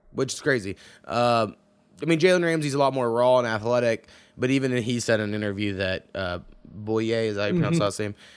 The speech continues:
Speaker 1: Uh, how he's like, "He's better than me,"
Speaker 2: Yeah,
Speaker 1: just
Speaker 2: I
Speaker 1: 'cause
Speaker 2: mean,
Speaker 1: he knows more.
Speaker 2: Jalen Ramsey, I give him another two or three years of being able to, you know, have twenty-four seven football.
Speaker 1: But he's awesome talking shit.
Speaker 2: He, he cracks me
Speaker 1: And
Speaker 2: up.
Speaker 1: in interviews, I take back what I said before. Remember that shower interview?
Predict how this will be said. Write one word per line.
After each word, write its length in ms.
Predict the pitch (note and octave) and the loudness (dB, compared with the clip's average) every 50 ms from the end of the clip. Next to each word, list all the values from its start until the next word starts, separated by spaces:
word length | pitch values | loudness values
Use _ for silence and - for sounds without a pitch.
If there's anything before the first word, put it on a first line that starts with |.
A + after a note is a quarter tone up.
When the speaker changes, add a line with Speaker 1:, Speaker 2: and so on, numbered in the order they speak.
| - _ - | -20 _ -2
Speaker 1:
Uh, 240 | - A2 A2 G2+ G2+ - A2+ | 0 2 2 2 2 0 0
how 120 | A2+ A2+ | 0 2
he's 120 | A#2+ A#2+ G2+ | 2 2 0
like, 100 | G2 G#2 | -2 -2
"He's 140 | - C3+ B2 | -2 -4 -4
better 260 | G#2 G#2+ A2+ A2+ G2 | -2 -4 -4 -4 -4
than 140 | F2+ F2+ F2 | -6 -8 -8
me," 340 | G2 G#2 G2+ F#2 F2 F2 E2 E2+ | -6 -6 -6 -6 -6 -6 4 6
Speaker 2:
Yeah, 140 | G2 G#2+ | 8 10
Speaker 1:
just 80 | G2+ G3+ | 10 10
Speaker 2:
I 20 | G#3+ | 10
Speaker 1:
'cause 100 | A3 G#3 | 8 8
Speaker 2:
mean, 100 | F3 B2+ | 6 4
Speaker 1:
he 40 | B2+ | 4
knows 260 | A#2+ A#2+ A#2+ B2+ B2 | 4 4 4 2 0
more. 260 | A2+ G2+ E2+ - - - - | -2 -6 -12 -12 -12 -8 4
Speaker 2:
Jalen 360 | C#3+ F3+ C4 D4 D4+ C4 A3 | 8 8 8 10 8 6 6
Ramsey, 540 | G3+ G3+ G#3+ A3 G3 G3 A3 G#3 G3 - - - _ - | 4 4 2 2 2 2 2 2 0 -2 -8 -6 _ 4
I 80 | F3+ | 4
give 240 | G3 F3 F#3 A#3 A#3 | 6 8 8 6 6
him 160 | G#3+ A3+ G#3+ | 6 6 4
another 280 | G#3 G3 G#3 G#3 G3 F3+ | 4 6 6 6 6 4
two 240 | F3+ - - G3 G3 | 4 2 4 4 4
or 60 | F#3+ | 4
three 240 | F#3+ F#3 F3+ F3+ F3+ | 4 4 4 4 4
years 480 | D#3+ C3+ C3+ D3 D#3+ F3+ G3+ G3+ F#3+ - | 2 0 0 2 4 4 4 2 2 2
of 160 | D#3+ D3+ D3 | 0 2 4
being 200 | C#3 E3+ E3+ E3+ | 4 4 6 6
able 180 | E3 D#3 D#3+ D#3+ | 4 4 2 0
to, 240 | - - E3+ D3+ D#3 D3+ - D#3+ D#3 C#3 B2 - - - | 0 0 2 2 2 2 0 -4 -14 -16 -16 -16 -8 -2
you 80 | E3 E3 | 2 4
know, 120 | E3 D#3 | 6 6
have 420 | - - E3+ F3 F3+ F3 E3 - - - - - - - - - - | 6 6 6 6 6 4 2 0 -8 -18 -20 -20 -20 -20 -20 -20 0
twenty-four 440 | - G3+ G3 G3+ G3 F#3+ F#3 F#3 E3+ | 4 6 6 6 6 4 2 2 4
seven 340 | - - F#3 F3+ E3+ E3+ | 4 4 4 6 4 2
football. 500 | E3+ E3+ F#3 F#3+ E3 C#3+ F3+ F#3 F#3 F#3+ | 2 4 4 4 4 4 4 4 6 6
Speaker 1:
But 160 | F3+ D3 D3 D3 | 6 4 4 4
he's 160 | C#3 C3+ C3 | 2 2 2
awesome 260 | C#3 C3+ C#3 B2 A2 | 2 2 2 0 -2
talking 300 | - B2+ G#2 G#2+ - F#2+ | 0 0 0 0 -2 -6
shit. 380 | F2 - - G2+ F#2+ F2 E2 - - - | -8 -6 -4 -4 -4 -4 -6 -8 -8 -4
Speaker 2:
He, 460 | D#3 D#3+ G#3 A3 G#3+ G3+ F#3+ F#3+ - - | 0 4 4 4 4 4 0 -4 -6 -4
he 220 | D3+ E3+ G3+ F#3+ | -2 0 0 0
cracks 520 | E3+ - - - G3+ F#3 F3+ F3+ F3+ - - | -2 -4 0 2 4 4 4 2 0 2 6
me 80 | E3+ | 8
Speaker 1:
And 100 | G3 - | 8 8
Speaker 2:
up. 60 | G3+ G3 | 8 8
Speaker 1:
in 60 | F#3+ | 8
interviews, 420 | F#3+ F#3 F3+ D#3+ D3 C#3+ C#3 B2 | 6 4 4 2 2 2 2 2
I 80 | - C3 | 2 2
take 200 | - E3 E3 D3+ | 2 2 2 4
back 140 | D#3 D3+ D3+ | 6 4 4
what 80 | C#3 | 4
I 20 | - | 2
said 80 | C#3+ C3 | 2 0
before. 240 | B2+ A#2 - D3+ C3+ | 0 2 2 2 2
Remember 180 | A#2 C3 C#3+ | 2 2 2
that 160 | D#3 D3+ C#3+ - | 2 2 2 2
shower 240 | - C#3 C3+ C#3+ | 2 2 2 2
interview? 440 | D3+ D3+ D#3+ D#3 D#3+ E3 E3 D#3+ D#3 | 2 2 0 0 0 2 0 0 -2